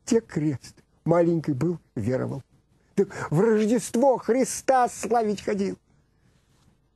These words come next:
Не приди большевики, я и теперь, может, и веровал бы. Сам-то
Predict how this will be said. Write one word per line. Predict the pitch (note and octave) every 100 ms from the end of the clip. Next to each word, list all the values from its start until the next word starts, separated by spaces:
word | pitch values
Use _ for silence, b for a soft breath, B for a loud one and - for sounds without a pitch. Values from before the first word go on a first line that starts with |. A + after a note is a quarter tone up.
| _ _ _ _ _ _
Не | C#3+
приди | D3 E3+ F#3+
большевики, | F3+ D#3 E3+ F3+ G3
я | F3+
и | E3
теперь, | E3 D#3+
может, | C#3+ C3 D3+
и |
веровал | C#3+ C3+ C#3
бы. | C3+ C#3 _ _ _ _ _ _ _ _ _ _ _ _ _
Сам-то | - C#4+ D4+ C4 - D#3 A#2